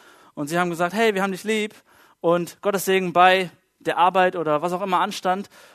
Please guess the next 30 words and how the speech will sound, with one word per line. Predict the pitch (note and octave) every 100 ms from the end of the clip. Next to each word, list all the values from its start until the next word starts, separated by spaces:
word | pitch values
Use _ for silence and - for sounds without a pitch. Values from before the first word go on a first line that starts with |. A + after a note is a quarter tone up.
| _
Und | E3+ D#3+ E3+
mein | D#3+ D#3
Vater | F3+ F3+
mehr | E3 D#3
so |
scherzhaft | D#3 E3+ E3 D#3+ D3+
manchmal, | D#3 D3+ D#3 D3+ D3 - - -
"Mach | D3 D#3
keinen | E3 D3
Blödsinn" | D#3+ - B2 A#2 _
oder | D3+ C#3+ C#3 C3 _ -
"Ärger | D3+ D#3+ D#3+
deine | D3+ D3+
Kol-, | - E3+ -
deine | D3+ D3
Klassenkameraden | C#3 E3+ D#3 C3+ B2 B2 A#2+ A2+ A2+
nicht". | G#2+ - - _ _ _ _ _ _ _ _ _ _ _ _ _ _ _ -
Und | E3 D#3+ _ _ _ _ -
zwei | - E3 G3+
dieser | G3+ F3 D3
Sätze, | E3 G3 D#3+
diese | C3+ C3
Ermutigungen, | C#3+ C3+ D#3+ A#3 F3+ C#3+ C3 D3 G3
dieser | D3 C3
Zusprüche, | - A3 - D3+ C#3+ E3+ E3
habe | E3
ich | D#3+
mir | D#3 D#3 D3+ D3+ _
gut | E3+ D#3+
gemerkt. | D3+ C3 A2+ -